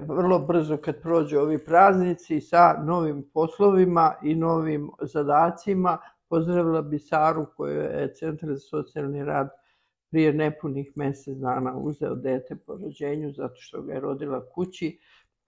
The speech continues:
Uskoro ćemo Sara i ja izaći zajedno u javnost sa još nekim ljudima. Znači, nema stajanja, ja dajem <coughs> sve od sebe.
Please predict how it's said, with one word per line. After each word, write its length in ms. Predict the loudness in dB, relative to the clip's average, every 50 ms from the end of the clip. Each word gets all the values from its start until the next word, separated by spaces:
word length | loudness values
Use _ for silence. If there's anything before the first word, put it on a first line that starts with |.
| -18 -18 -18 _ _ _
Uskoro 440 | 2 2 2 2 0 -2 -2 -2 -2
ćemo 300 | -4 -6 -8 -8 -8 -8
Sara 340 | -6 _ -2 0 0 2 0
i 100 | 0 2
ja 160 | 2 2 2
izaći 680 | 0 0 0 0 0 0 0 -2 -8 -10 -10 -10 -10 _ _ _ _ _ _ -10
zajedno 640 | -4 2 6 6 8 8 6 4 0 -4 -6 -6
u 120 | -6 -4 -2
javnost 680 | 0 2 2 2 2 2 2 0 0 -2 -4 -10 _ _
sa 400 | _ _ -2 0 0 0 0 -2 -2
još 300 | -2 0 0 -2 -2 -4
nekim 360 | -4 -4 -4 -4 -6 -6 -4
ljudima. 520 | 0 0 0 2 0 0 -2 -2 -2 -4 -6
Znači, 760 | -10 -6 -2 0 2 2 2 0 -2 -2 -2 -2 -2 -4 -10 _ _ _ _ _ _ _ _ _ _
nema 440 | 0 4 6 6 6 6 6 4 2
stajanja, 960 | 0 -4 -10 -8 _ 2 4 4 6 6 6 4 4 2 0 0 -2 -4 -4 -8 -12 _ _ _ _ _ -8
ja 280 | -2 2 4 6 6
dajem 360 | 4 2 0 -2 -4 -4 -6 -8 -12 _ _ _ _ _ _ _ _ _ _ _ _ 4 4 6 6 6 8 8 8 8
<coughs> 120 | 8 4
sve 200 | 2 2 4 4
od 200 | 4 2 0 0
sebe. 480 | 2 2 2 2 0 -2 -4 -8 -18